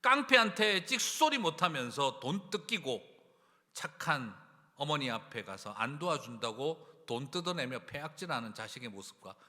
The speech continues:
똑같습니다. 세상 앞에서는 약골이면서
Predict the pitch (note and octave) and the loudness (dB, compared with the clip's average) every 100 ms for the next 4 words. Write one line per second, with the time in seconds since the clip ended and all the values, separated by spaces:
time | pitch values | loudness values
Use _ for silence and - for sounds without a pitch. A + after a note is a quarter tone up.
0 | _ - G2+ B2+ - A2+ - G#2 - - | _ -16 -12 -12 -12 -16 -16 -18 -20 -20
1 | _ _ _ _ _ _ _ _ _ _ | _ _ _ _ _ _ _ _ _ _
2 | _ _ _ _ _ _ _ - - A#2+ | _ _ _ _ _ _ _ -14 -10 -2
3 | D3 C#3 C#3+ C#3 - B2+ A2+ A2 G2+ F2+ | 0 0 0 -4 -2 -6 -6 -8 -8 -12
4 | F2 G#2 A#2+ - C#3 A#2+ F#2+ E2+ E2 - | -8 -4 -4 -4 -6 -6 -6 -12 -16 -18
5 | D#2+ G2+ | -18 -20